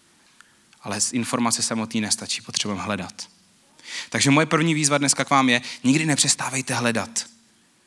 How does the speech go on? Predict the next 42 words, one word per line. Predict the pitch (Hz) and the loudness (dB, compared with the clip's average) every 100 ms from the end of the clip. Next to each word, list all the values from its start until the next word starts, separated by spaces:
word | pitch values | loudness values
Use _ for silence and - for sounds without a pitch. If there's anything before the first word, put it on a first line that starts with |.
| _ - | _ 0
Jedno, | 117 143 180 | 2 4 2
kde | 151 | 2
teď | 151 147 | 0 0
jste, | - 131 127 131 - - | -2 0 0 -2 -12 -10
jedno, | 113 120 143 160 156 160 156 - | -2 0 2 2 2 0 -4 -8
co | - | -2
jste | 139 156 | 0 2
doteď | 143 143 143 | 2 2 0
našli | 135 147 | -2 0
nebo | 135 135 | -2 2
nenašli, | 131 117 113 - 110 110 143 - _ _ _ | 2 2 0 0 -2 -2 -6 -14 _ _ _
jedno, | 127 123 143 156 | 0 2 2 2
jestli | 147 - | 2 0
tomu, | 135 143 147 | 2 2 2
co | - | 0
hledáte, | 127 131 131 131 135 127 | 0 2 4 4 2 -2
zno-, | 123 120 | 0 0
zrovna | 123 123 127 | -2 -2 -2
teďka | 127 131 | -2 -2
říkáte | 120 120 123 123 | -2 0 0 0
Bůh | 117 123 - | -2 -2 0
nebo | 110 117 | 0 2
ne, | 120 98 147 - - _ _ _ | 0 0 -6 -14 -20 _ _ _
pokud | - - 131 | -10 -2 0
člověk | - 127 139 | 2 2 2
hledá | 123 120 117 120 | 2 2 4 2
s | |
upřímným | 120 - 117 123 | -2 -4 -2 0
srdcem, | 123 113 - 98 147 185 _ _ _ _ _ _ _ _ _ _ _ _ _ _ _ _ _ | -2 -2 -6 -6 -10 -12 _ _ _ _ _ _ _ _ _ _ _ _ _ _ _ _ _
tak | 113 | -4
ono | 110 120 | 0 0
taky | 113 117 | -2 -2
někdy | 117 113 | 0 0
je | 113 | 0
tak, | 113 107 | -2 -4
že | 107 | -2
si | 113 | -2
vás | 101 | -4
Pán | - 104 104 | -2 -2 -2
Bůh | 98 | -6
najde | 98 92 90 | -8 -10 -12
potom. | - - 95 | -16 -20 -20